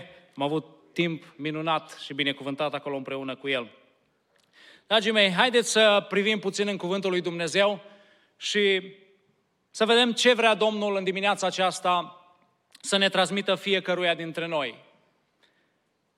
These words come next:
Călăuzirea divină este un aspect important în viața fiecărui creștin, nu-i așa?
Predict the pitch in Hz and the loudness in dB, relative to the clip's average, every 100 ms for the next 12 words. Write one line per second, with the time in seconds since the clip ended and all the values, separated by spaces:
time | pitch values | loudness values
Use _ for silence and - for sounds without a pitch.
0 | _ _ _ _ _ - 214 220 220 247 | _ _ _ _ _ 2 4 4 2 2
1 | 226 190 175 226 220 214 190 202 202 202 | 2 0 0 0 2 2 0 -2 -2 -2
2 | 185 226 - 208 202 208 220 208 190 202 | 0 -2 -2 -4 -2 -2 -2 -2 0 0
3 | 196 190 - 190 185 185 175 185 180 185 | 0 -4 -2 -4 -2 -4 -2 -4 -4 -6
4 | 127 156 165 196 175 - _ | -6 -6 -4 -4 -6 -12 _